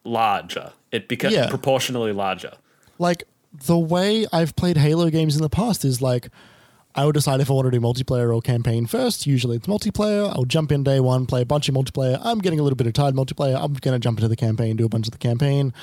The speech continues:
Speaker 2: and just go back and forth, you know, check out Firefight, Forge, whatever, et cetera, whatever the, the version of the game is. This is like, I wanna play Halo multiplayer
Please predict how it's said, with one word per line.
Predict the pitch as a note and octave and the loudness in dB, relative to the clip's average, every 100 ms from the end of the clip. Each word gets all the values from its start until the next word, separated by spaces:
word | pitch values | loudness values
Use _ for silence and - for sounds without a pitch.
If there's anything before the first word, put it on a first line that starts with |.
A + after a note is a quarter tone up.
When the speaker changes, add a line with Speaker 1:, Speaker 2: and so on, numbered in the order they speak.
| - - - - _ - | -20 -20 -20 -20 _ -4
Speaker 2:
and | E3+ D#3 | 0 0
just | F3 | 0
go | F#3+ | -2
back | E3+ D#3 | -2 -2
and | D3 | -2
forth, | - C#3+ C#3 - | 0 2 0 -2
you | D3 | 0
know, | C3 | 0
check | B2 C#3 | 2 2
out | C#3 C3 | 2 -2
Firefight, | - B2 A#2+ A#2+ B2 A#2 A2 | -2 0 2 2 0 0 -2
Forge, | - G#2+ A2 G#2+ | -2 0 2 2
whatever, | A2+ A2 G#2 G#2+ | 2 2 0 -2
et | A2+ | -2
cetera, | - A2 G#2+ | -4 -2 -2
whatever | A2+ A#2 A2+ A2 | 0 0 0 0
the, | A2+ - A#2 A2 - | -4 -2 0 0 -2
the | C#3 A2+ | -2 2
version | A2+ A2+ | 2 2
of | A2+ | 0
the | A#2 | -2
game | A#2 A2 - | 0 -2 0
is. | C#3+ C#3+ B2+ - - - - - _ _ _ - | 2 2 0 -8 -16 -20 -20 -20 _ _ _ -6
This | E3 D3+ F#3+ | 0 2 2
is | A3 F#3 | 0 0
like, | E3+ | 0
I | - | 2
wanna | D3+ D3+ D#3 | 2 4 2
play | - E3 D3 | 0 2 2
Halo | C3+ C#3 C#3 C3 | 4 4 4 2
multiplayer | B2+ B2+ C#3+ - B2 | 2 0 0 2 0